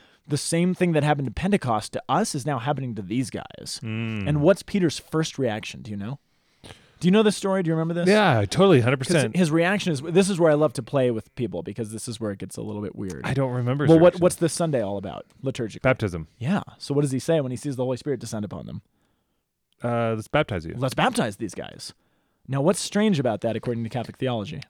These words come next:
Speaker 2: The baptism, uh, the descent of the Holy Spirit is supposed to come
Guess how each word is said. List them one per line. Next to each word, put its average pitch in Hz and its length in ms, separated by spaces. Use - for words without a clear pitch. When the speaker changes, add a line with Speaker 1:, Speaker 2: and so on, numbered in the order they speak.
Speaker 2:
The 127 240
baptism, 135 640
uh, 131 100
the 131 260
descent 135 340
of 139 60
the 123 60
Holy 131 140
Spirit 117 260
is 104 80
supposed 120 220
to - 60
come 110 200